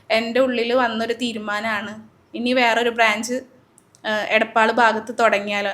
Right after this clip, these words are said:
അതിന് തക്കതായിട്ടൊരു കാരണം എൻ്റെ ഒരു ഫ്രണ്ടാണ്. അവളുടെ കുട്ടി സ്പെഷ്യൽ കുട്ടിയാണ്. അപ്പോൾ അവളുടെ വെക്കേഷൻ സമയത്ത് എൻ്റെ അടുത്ത് കൊടുന്നാക്കി തന്നിരുന്നു.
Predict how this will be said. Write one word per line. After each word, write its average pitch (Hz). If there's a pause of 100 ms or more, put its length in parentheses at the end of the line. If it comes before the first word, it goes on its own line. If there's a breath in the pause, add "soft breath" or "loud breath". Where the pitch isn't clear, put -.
അതിന് 269
തക്കതായിട്ടൊരു 269
കാരണം 247
എൻ്റെ 247
ഒരു 240
ഫ്രണ്ടാണ്. 226 (360 loud breath)
അവളുടെ 240
കുട്ടി 254
സ്പെഷ്യൽ 240
കുട്ടിയാണ്. 208 (260)
അപ്പോൾ 220
അവളുടെ 247
വെക്കേഷൻ 277
സമയത്ത് 247
എൻ്റെ 233
അടുത്ത് 226
കൊടുന്നാക്കി 214
തന്നിരുന്നു. 202